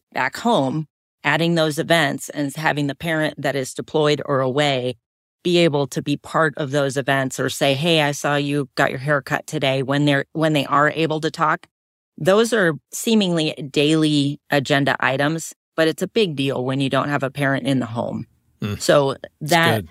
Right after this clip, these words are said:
Speaker 2: good.
Speaker 1: that was a huge success for us and happy as can be. And, and both sets of parents were like, "This is really cool 'cause I can run my family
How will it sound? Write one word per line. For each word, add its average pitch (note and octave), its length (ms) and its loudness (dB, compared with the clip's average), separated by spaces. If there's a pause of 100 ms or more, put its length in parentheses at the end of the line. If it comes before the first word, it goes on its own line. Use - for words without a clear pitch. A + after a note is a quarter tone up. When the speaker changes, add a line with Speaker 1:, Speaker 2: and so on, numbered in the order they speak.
Speaker 2:
good. F3 120 -12
Speaker 1:
that D#3+ 140 0
was D#3+ 140 -6
a E3 60 -4
huge E3 460 -4
success - 640 -6 (120)
for C3+ 240 0
us C3 280 -2
and C3 280 -4 (840)
happy D3 400 2
as C#3+ 160 -4
can C#3+ 160 -4
be. C#3 300 2
And, B2+ 260 -2 (380)
and C#3+ 240 2
both C#3+ 240 4 (180)
sets - 300 0
of C#3+ 80 -10
parents C#3+ 340 0
were D#3 60 0
like, C3+ 180 2
"This G#3+ 180 -4
is F#3+ 140 -6
really F3 180 -2
cool E3+ 300 2
'cause C#3+ 220 -2
I D3 180 2
can D#3 180 -2
run D#3 200 2
my C#3 160 0
family C#3 560 -4